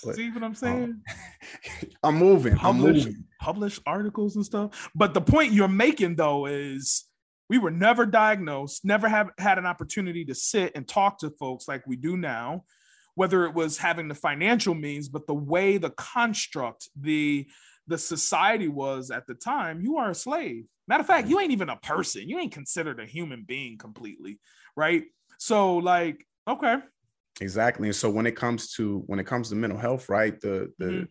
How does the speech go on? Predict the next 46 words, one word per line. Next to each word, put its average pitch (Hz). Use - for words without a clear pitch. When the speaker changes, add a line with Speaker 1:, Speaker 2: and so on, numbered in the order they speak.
Speaker 1:
the 101
things 131
that 104
we 147
learned 113
were, 101
like, 92
just 104
keep 120
on 104
going, 104
like, 95
Speaker 2:
Mm. 156
Speaker 1:
tuck 139
that, 139
tuck -
that 117
in, 156
like, 117
don't, 143
don't 135
worry 135
about 127
that, 131
keep -
moving. 127
And 110
if 107
you -
didn't, 143
you're 107
a -
liability. 110
You're 107
a -
liability. 110
And 110
now 147
we're 147
getting 143
to 139
a 101
place 147
and 101
age, 143
right, 120